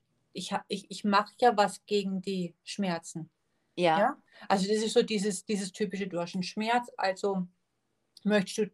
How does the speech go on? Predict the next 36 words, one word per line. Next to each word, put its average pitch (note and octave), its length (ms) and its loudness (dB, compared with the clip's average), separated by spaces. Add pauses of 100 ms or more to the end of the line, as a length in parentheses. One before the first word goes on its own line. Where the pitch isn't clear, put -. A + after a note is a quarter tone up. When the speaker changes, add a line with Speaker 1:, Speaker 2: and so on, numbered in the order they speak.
(120)
Speaker 1:
du - 120 -20
ja F#3 260 2
was F#3 300 2 (920)
dafür G#3+ 420 -6
oder E4 140 0
dagegen? F3+ 440 -2
Nee, F3+ 120 0
dagegen A#3+ 520 2
machen. D4+ 340 -2 (120)
Speaker 2:
Dagegen, F3 440 0
ja. G#3+ 260 4
Speaker 1:
Ähm, A3 380 4 (340)
und G#3+ 400 6
dann G#3 100 8
nimmst G#3+ 180 4
du G#3+ 40 6
halt G3 300 2 (260)
ein G3+ 100 2
Medikament. F3 680 -4 (500)
Und F#3+ 100 -4
guckst D4 280 0
irgendwie, B3+ 380 2
also F#3 160 -2
es F3+ 80 0
ist F3 40 -6
ja G3+ 80 2
bei G3 200 0
allem A#3+ 260 0
so, G3+ 140 -6
da F#3 80 -4
guckst C4 360 -4
irgendwie, B3+ 480 -2
wo G3 140 -4
gibt's - 320 -14
ein G3+ 100 -2
Medikament G#3 800 0